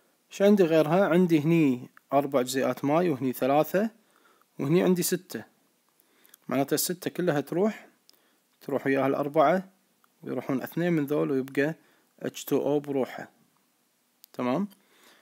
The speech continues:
راح يبقى واحد اتش تو او فقط. زين. وعندي هني ستة او اتش، وهني أربعة او اتش، راح يبقى هني بس اثنين او اتش. الحين بس باجي لنا ننزل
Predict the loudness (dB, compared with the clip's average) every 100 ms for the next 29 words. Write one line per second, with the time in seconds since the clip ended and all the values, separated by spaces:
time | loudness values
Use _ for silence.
0 | _ _ _ _ -10 -6 -2 0 0 -2
1 | -6 -10 -10 -6 -4 -4 -4 -10 -14 -20
2 | -20 _ -20 -20 _ _ _ _ -6 -4
3 | -6 -16 _ _ _ _ _ 0 2 2
4 | 2 0 0 -4 -2 0 2 2 -2 -6
5 | -12 -18 _ _ _ _ _ _ _ -14
6 | -8 -2 -2 0 -2 2 2 2 0 -4
7 | -4 -6 -6 -6 -6 -4 -6 -6 -8 -6
8 | -4 -2 -2 -6 -12 _ _ _ _ _
9 | _ _ -2 -2 -2 -14 -20 _ _ _
10 | _ _ _ _ _ _ _ _ 0 2
11 | 4 2 2 2 2 0 0 0 0 0
12 | 0